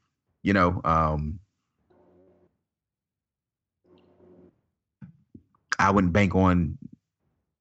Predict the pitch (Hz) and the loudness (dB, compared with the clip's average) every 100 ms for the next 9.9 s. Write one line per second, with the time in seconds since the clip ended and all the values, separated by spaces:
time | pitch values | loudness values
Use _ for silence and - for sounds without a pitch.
0 | _ - 117 113 - 110 117 101 87 80 | _ 2 4 4 2 2 2 2 0 0
1 | 87 82 76 92 76 - - 87 92 82 | 2 2 0 -2 -2 -6 -6 -2 0 -2
2 | 80 85 80 80 78 78 76 73 71 65 | -2 -2 -2 -2 0 0 0 0 0 -2
3 | 92 73 62 - - - - - - _ | 0 0 -2 -4 -4 -6 -10 -12 -16 _
4 | _ - - - 69 76 73 92 98 90 | _ -16 -10 -4 -2 0 0 2 4 4
5 | 92 73 82 87 87 85 76 - 78 85 | 2 2 4 4 4 4 0 -2 -2 0
6 | 82 82 85 85 80 - - _ _ _ | 2 4 4 2 -4 -10 -20 _ _ _
7 | _ _ _ - 110 101 - 123 107 - | _ _ _ 0 2 2 -2 0 0 -2
8 | 92 98 87 - 87 90 95 87 98 95 | -2 0 0 -2 -2 0 0 -4 -4 -2
9 | 98 101 104 - 80 76 73 78 | -2 -2 -8 -8 -4 -4 -6 -8